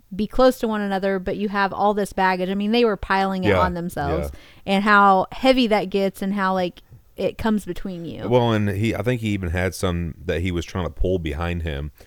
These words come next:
Speaker 2: when they were trying to get closer together, and he talked about how things can be pulling you back
Speaker 1: Mm-hmm.
Speaker 2: when you're trying to get closer to your spouse
Speaker 1: Yeah,
Speaker 2: because of the weight
Speaker 1: so
Speaker 2: of it.
Speaker 1: it was really good. So I'm gonna try to find it, and so I can link
Speaker 2: Yeah.
Speaker 1: it below, 'cause that's,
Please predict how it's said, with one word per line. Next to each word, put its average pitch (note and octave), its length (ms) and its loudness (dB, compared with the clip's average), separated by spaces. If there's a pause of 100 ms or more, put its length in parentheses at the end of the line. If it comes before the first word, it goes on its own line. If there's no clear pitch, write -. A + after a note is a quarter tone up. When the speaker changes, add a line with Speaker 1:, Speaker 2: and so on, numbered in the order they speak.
(240)
Speaker 2:
when F#2 160 -2
they E2+ 140 0
were E2+ 120 0
trying E2+ 260 -4
to E2 60 -2
get - 60 -4
closer D#2+ 300 -4
together, D2+ 300 -6
and D2 80 -6
he D2 80 -6
talked D#2 260 -8
about C#2+ 200 -8
how D2 320 -8 (100)
things E2+ 240 -6
can E2 140 -10
be D#2 100 -8
pulling E2+ 440 -6
you C#2+ 80 -8
back E2 520 -6 (200)
Speaker 1:
Mm-hmm. F3+ 380 -4
Speaker 2:
when F2+ 120 0
you're E2 100 -2
trying F#2+ 220 -2
to F2 80 -2
get D2+ 120 -6
closer D2+ 320 -8
to D2 80 -10
your C2 140 -10
spouse - 540 -14 (100)
Speaker 1:
Yeah, F3+ 240 -6
Speaker 2:
because D#3+ 120 -4
of C#3+ 40 -10
the C#3+ 160 -6
weight - 60 -2
Speaker 1:
so F3+ 240 0
Speaker 2:
of - 80 -8
it. - 80 -10
Speaker 1:
it B3 100 8
was C#4 140 4
really B3 200 4
good. G3+ 140 2
So - 80 0
I'm C#4 160 6
gonna F#4+ 160 4
try A3+ 200 4
to F#3+ 100 2
find F#3 340 -2
it, F3 160 -4
and F3+ 260 -6
so F#3 120 -4
I F3+ 100 -2
can F3 220 -8
link E3+ 120 -4
Speaker 2:
Yeah. E3+ 60 -6
Speaker 1:
it F3 60 -8
below, E3+ 240 -4
'cause F#3 160 -6
that's, F#3+ 320 -4